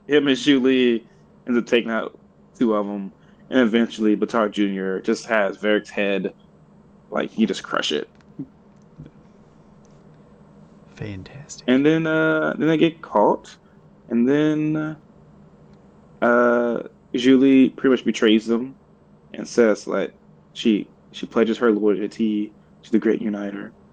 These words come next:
Speaker 1: that she should have never put her trust in, in Varric. And so, uh, Kuvira believes her.
Speaker 2: It broke
Speaker 1: That
Speaker 2: my heart.
Speaker 1: is
Speaker 2: I knew it was coming. It still broke my heart.
Speaker 1: Hmm.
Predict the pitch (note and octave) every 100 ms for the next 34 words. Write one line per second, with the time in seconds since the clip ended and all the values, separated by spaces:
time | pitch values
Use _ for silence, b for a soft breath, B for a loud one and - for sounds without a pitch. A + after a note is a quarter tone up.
0 | - G#2 - A2 A#2+ A2+ G#2+ G#2+ G#2+ A2+
1 | G#2+ G#2+ G2+ - - _ _ - _ -
2 | _ - - - - G2+ G2+ G#2 G2+ G2
3 | - - - - - - - - - -
4 | - - - - - - B2 - A2+ -
5 | B2 A#2+ - B2 C3+ B2+ C#3+ D3 A2 G#2+
6 | _ _ - _ _ _ _ _ _ -
7 | - B2 A2+ A2+ - - D3+ D#3 D#3 D3+
8 | D3+ D3+ D3+ - - - - - - -
9 | A2+ B2+ D3 - B2+ A#2+ G2 F2 - _
10 | - - A#2+ A2 G2+ A2 G2 F#2 - -
11 | - - - - _ _ _ _ - -
12 | G#2